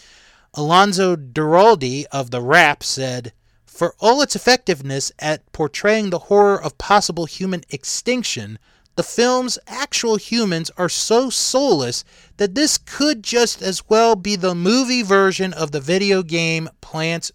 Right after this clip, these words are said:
versus Zombies." Plants versus Zombies is awesome. That first one is awesome.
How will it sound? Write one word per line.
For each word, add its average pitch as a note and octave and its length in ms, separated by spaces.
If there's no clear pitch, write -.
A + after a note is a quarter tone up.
versus B2+ 420
Zombies." A2+ 720
Plants F3 320
versus C3+ 240
Zombies A2+ 400
is F#2 100
awesome. - 380
That C#3+ 120
first - 340
one F2+ 100
is F#2 100
awesome. - 380